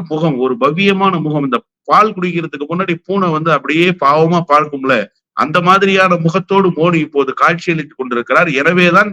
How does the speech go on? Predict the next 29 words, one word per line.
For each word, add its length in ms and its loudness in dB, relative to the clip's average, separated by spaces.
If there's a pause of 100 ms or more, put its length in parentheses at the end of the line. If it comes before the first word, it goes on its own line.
ராகுல் 400 2
அதை 140 -4
கருத்தில் 480 -4
கொண்டு 240 -6
பேசியிருக்க 500 -6
கூடும் 320 -4
என்றுதான் 340 0
நான் 140 -4
புரிந்து 280 -2
கொள்கிறேன். 380 -2 (340)
மீண்டும் 360 2
மீண்டும் 320 2
சொல்கிறேன், 420 -6
இது 120 -4
நம்பகத்தன்மையற்ற 1080 -2
அரசாக 480 2
இருக்கிற 320 -4
காரணத்தால் 560 0 (380)
எப்போது 440 0
வேண்டுமானாலும் 720 2
இந்த 160 -2
அரசுக்கு 480 -2
ஆபத்து 300 -2
வரலாம். 300 -2 (180)
இந்த 180 0
அரசுக்கு 380 0
ஆபத்து 360 2
வரலாம்னா 440 2
என்ன? 200 0